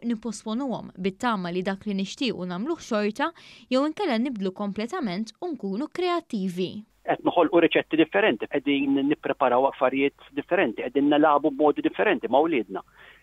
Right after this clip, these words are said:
Speaker 2: Eh, daw huma kollha sforz is-sitwazzjoni li qegħdin ninsabu fiha, msakrin fl-erba' ħitan tad-dar, hija sitwazzjoni li toħloq ħafna stress,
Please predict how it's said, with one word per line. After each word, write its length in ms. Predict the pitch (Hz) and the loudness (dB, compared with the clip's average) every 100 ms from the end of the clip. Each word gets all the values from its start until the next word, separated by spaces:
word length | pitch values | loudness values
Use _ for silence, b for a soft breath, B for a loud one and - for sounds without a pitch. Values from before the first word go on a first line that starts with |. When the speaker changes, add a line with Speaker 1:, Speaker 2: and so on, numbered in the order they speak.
| - | -10
Speaker 2:
Eh, 100 | 131 | -2
daw 160 | 170 196 | 2 2
huma 140 | 165 | 2
kollha 560 | 151 143 143 135 139 135 - 147 | 2 2 4 4 4 0 -4 -8
sforz 380 | - 190 202 196 - - | -2 4 4 2 -6 -6
is-sitwazzjoni 640 | - 185 - 123 143 123 | -4 -2 0 0 2 0
li 40 | 123 | 0
qegħdin 260 | 110 110 | -2 -2
ninsabu 320 | 107 - 208 208 | -4 -6 -6 -4
fiha, 280 | 180 180 175 | 0 2 2
msakrin 400 | 151 - - 139 | 0 -6 -4 -6
fl-erba' 340 | - 208 104 98 | -2 0 0 -2
ħitan 220 | 110 95 | -4 -4
tad-dar, 400 | 95 95 143 190 - B B B | -6 0 2 2 -4 B B B
hija 200 | - 165 135 | -2 -2 -4
sitwazzjoni 540 | 151 160 - 175 123 | 0 0 0 0 0
li 80 | 104 | 0
toħloq 320 | 107 117 110 | -2 0 -2
ħafna 220 | 104 104 - | -4 -6 -2
stress, 440 | 156 202 - - | 0 0 -2 -20